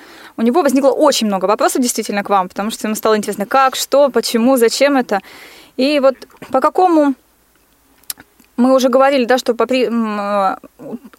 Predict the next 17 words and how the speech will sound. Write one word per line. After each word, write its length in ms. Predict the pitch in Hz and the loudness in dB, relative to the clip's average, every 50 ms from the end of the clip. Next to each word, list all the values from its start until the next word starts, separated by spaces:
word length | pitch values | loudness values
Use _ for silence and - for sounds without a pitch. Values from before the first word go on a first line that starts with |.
| _ _ - | _ _ -2
отбор 400 | 226 233 233 226 233 254 240 214 | -2 0 0 2 2 4 4 4
участников 640 | 226 - - 254 240 220 - 202 190 - 202 196 - | 2 2 2 0 0 0 -2 -10 -8 -6 -8 -6 -2
проходит 480 | - 226 226 - - 226 196 196 190 | -2 -2 0 2 0 2 2 0 0
только 260 | - 220 208 - - - | 0 0 0 0 -4 -4
по 100 | - 226 | -4 0
заявкам, 600 | 240 262 277 359 440 466 - - - 220 196 190 | 0 2 2 2 0 0 -2 -2 -6 -6 -4 -2
да, 200 | - 240 277 330 - - - - - - - - - _ _ - | -2 0 0 0 -2 -8 -20 -20 -20 -20 -20 -20 -20 _ _ -6
и, 280 | 247 254 269 277 277 247 _ - | -2 -2 0 0 -2 -2 _ -2
ну, 140 | - 277 277 | -2 -2 0
как 180 | - 330 294 | 0 -2 0
же 200 | 262 277 302 269 - - | 2 2 2 2 0 -2
все-таки 500 | - - 285 254 247 240 - - 226 214 | -4 -2 0 0 0 -2 0 -2 -2 -2
бывает? 480 | - 202 233 220 247 208 185 160 - - - - - | 0 -2 0 2 2 0 0 -2 -6 -12 -20 -16 -6
Бывают 340 | - 240 247 311 311 311 262 | -4 0 2 4 2 2 2
же 140 | 247 262 285 | 0 -2 0
профессиональные 720 | - 285 269 - - 320 320 339 370 415 415 392 339 277 | 0 -2 -2 0 0 2 4 4 4 4 4 4 2 2
исполнители, 800 | 247 - - - 220 208 196 190 185 - - - 175 170 165 | 2 0 -2 -2 -2 -2 -2 -4 -8 -10 -10 -12 -10 -10 -12